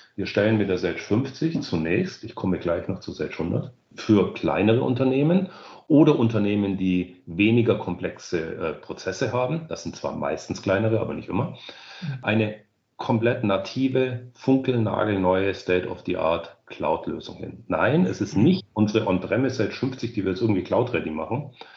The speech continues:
Speaker 1: sondern wir haben dem Markt zur Verfügung gestellt eine völlig neue Sage fünfzig. So. Und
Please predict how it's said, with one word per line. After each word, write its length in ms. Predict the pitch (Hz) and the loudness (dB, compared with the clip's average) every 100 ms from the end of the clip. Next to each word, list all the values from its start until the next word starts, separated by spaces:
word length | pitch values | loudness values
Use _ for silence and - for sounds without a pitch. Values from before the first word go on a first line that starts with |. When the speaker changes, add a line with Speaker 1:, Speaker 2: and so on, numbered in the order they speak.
| - - - - | -20 -20 -20 -6
Speaker 1:
sondern 500 | - 110 123 123 123 | 2 4 6 4 0
wir 140 | 104 101 | -2 0
haben 180 | 107 113 | 2 2
dem 120 | 101 | 2
Markt 300 | 90 110 117 | 0 0 -4
zur 140 | - 101 | -8 -10
Verfügung 420 | 98 - 107 107 | -6 -2 0 -2
gestellt 260 | - 98 | -2 -4
eine 100 | 92 | -6
völlig 400 | 92 104 104 104 | -4 0 2 0
neue 420 | 90 85 87 87 - | -2 -2 -2 -4 -8
Sage 240 | - 90 87 | -8 -8 -8
fünfzig. 540 | - - - 110 - | -10 -14 -14 -18 -12
So. 260 | - 92 - - - - - - _ - - _ _ | -8 -8 -10 -20 -20 -20 -20 -20 _ -20 -20 _ _
Und 320 | 113 113 - | 2 2 0